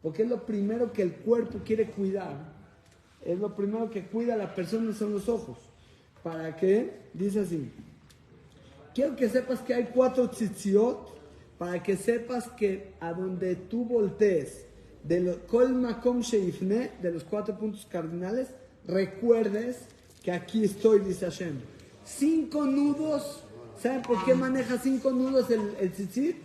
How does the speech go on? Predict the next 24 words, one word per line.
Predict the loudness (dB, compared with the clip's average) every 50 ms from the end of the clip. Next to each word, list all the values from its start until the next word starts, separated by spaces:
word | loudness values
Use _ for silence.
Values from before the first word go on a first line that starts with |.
| -12 -10 -10 -10 -10 -10 -12 -16 -18 -20 -20 -14 -4
Los | 0 0 0 2
cinco | 2 0 0 0 0 0 2
nudos | 2 2 2 4 4 4 4 4 2 -2 -2 0
es | 2 2 4 4 2 0 -2 -8 -16 -18 -20 -20 -20 -20 -20 -20 -20 -20 -6 -4
para | -2 -2 0 0 -2 -2 0
que | 2 4 4 4 2 0 -6 -6
tú | -4 -4 -4 -4
sepas | -2 0 0 0 0 -2 -4 -4
con | -2 -2 -2 -2 0
el | -2 -2 0
zehut | 0 0 0 0 0 -2 -2 0 2
de | 2 4
los | 4 2 0
cinco | -2 -2 0 2 2 2 2 0 -2 -2
humashim, | -2 0 -2 -2 0 0 -2 -2 -2 0 0 0 0 -2 -4 -6 -10 -16 -18 -20 -18 -4
Bereshit, | 0 2 4 4 4 4 2 2 0 0 0
Shemot, | 2 0 0 2 2 2 0 0
Vaikra, | 0 0 -2 -2 0 0 -2 -2
Bamidbar, | 0 0 0 0 0 -2 -2 -2 0 2
Devarim, | 0 0 0 0 0 0 0 0 -2 -4 -8 -14 -20 -12 -8
están | -8 -8 -2 -2 -2 -2 0
colocados | 0 0 2 2 0 0 0 0 2 4 4 4 4 2 0 -6 -14 -16 -18 -20 -16 -2
en | 2 4 4 6 4 4
el, | 4 4 4 2 2 -2